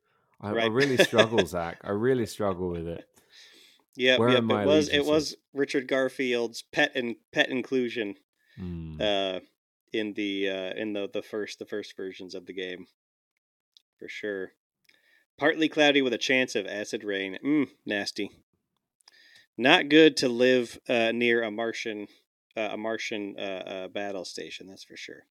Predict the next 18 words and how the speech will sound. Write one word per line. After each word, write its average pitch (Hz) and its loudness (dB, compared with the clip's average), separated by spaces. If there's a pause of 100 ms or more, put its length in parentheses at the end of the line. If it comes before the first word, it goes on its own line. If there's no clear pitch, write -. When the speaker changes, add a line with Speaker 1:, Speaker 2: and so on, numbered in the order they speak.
(140)
Speaker 1:
Nope. 90 -8
Speaker 2:
Okay, 120 4 (480)
Mars 143 6
card 143 4
number 135 4
six. - 6
Halfway 131 0
through 139 0
with 127 -8
this 131 -2
one. 101 -4 (720)
Speaker 1:
Ooh. 127 2 (320)
Speaker 2:
<laughs> - -20
Speaker 1:
Clone 196 8
Speaker 2:
Clone 190 6
Speaker 1:
home. 190 2
Speaker 2:
home. 135 -8
<laughs> - -10